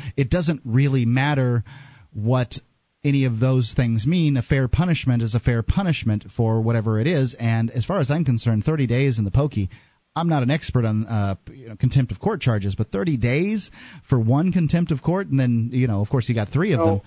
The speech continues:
Speaker 2: it, it should have never even went that far. We're talking about a piece of furniture, and, and, uh, what was my other point? Oh, no one's has, after listening after all this, no one has brought this issue up.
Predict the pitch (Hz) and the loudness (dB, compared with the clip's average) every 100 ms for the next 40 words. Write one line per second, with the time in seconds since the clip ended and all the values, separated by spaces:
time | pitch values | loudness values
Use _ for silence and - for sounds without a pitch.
0 | - - 190 - - 185 - 226 196 170 | -12 -16 -16 -8 0 0 2 2 2 0
1 | 170 151 143 127 113 120 143 147 120 110 | -2 0 0 0 -2 2 2 2 0 -2
2 | 98 _ 107 101 110 123 190 190 170 143 | -2 _ -4 -2 -2 0 2 2 0 0
3 | 123 107 - 151 - 117 - - 135 135 | 0 -2 -4 -6 -4 -10 -8 -2 0 0
4 | 113 - 98 - _ _ _ _ _ _ | -6 -8 -8 -8 _ _ _ _ _ _
5 | - 143 139 135 135 _ 139 131 127 123 | -4 0 0 0 -4 _ -4 -2 -2 0
6 | 123 117 113 104 101 - _ 151 151 123 | 0 0 0 -4 -6 -12 _ -4 -2 -2
7 | 117 117 110 98 - 98 92 - _ _ | -2 0 0 -2 -4 -6 -6 -10 _ _
8 | _ - 190 110 - _ _ _ _ 170 | _ 0 2 2 -2 _ _ _ _ -20
9 | 160 196 254 247 180 - 160 139 - 156 | -8 -4 -2 -2 -4 0 0 -2 -10 -16
10 | 151 - 135 151 214 - 165 156 156 - | -16 -14 -6 -2 -2 0 0 2 0 -4
11 | 135 127 117 104 - 117 113 104 107 - | -4 -2 -2 -4 -2 0 0 -2 -6 -8
12 | 165 208 208 165 131 127 110 - 131 127 | -4 -2 0 0 0 -2 -2 -2 0 0
13 | - 123 123 - _ _ 151 139 - 110 | -4 -6 -6 -6 _ _ -8 -6 -2 -2
14 | 107 113 98 | 0 0 0